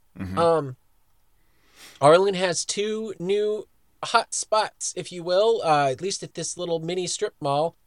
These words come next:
Speaker 2: We have Sensei Ed's and Lens Cleaners. That's what I picked up, uh, when I paused my, my view today. Um,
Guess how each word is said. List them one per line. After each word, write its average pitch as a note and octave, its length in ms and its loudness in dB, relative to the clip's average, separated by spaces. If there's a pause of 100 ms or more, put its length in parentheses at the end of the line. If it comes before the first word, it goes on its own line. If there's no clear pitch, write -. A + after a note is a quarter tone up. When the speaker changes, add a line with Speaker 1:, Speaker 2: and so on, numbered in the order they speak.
(120)
Speaker 2:
We C#3+ 100 -4
have D3+ 160 2
Sensei F#3+ 480 0
Ed's G#3 600 2
and C3 200 -2
Lens D#3+ 500 0
Cleaners. G#3 760 -6 (100)
That's - 220 -2
what E3+ 100 -6
I D#3 80 2
picked - 280 -8
up, F3 200 -6
uh, A#2+ 240 -2
when B2 120 -6
I A#2 80 -6
paused A#2+ 480 -6
my, A2+ 320 -8 (400)
my A#2+ 100 -4
view A#2+ 200 -6
today. C#3 460 -6 (580)
Um, A#2 640 0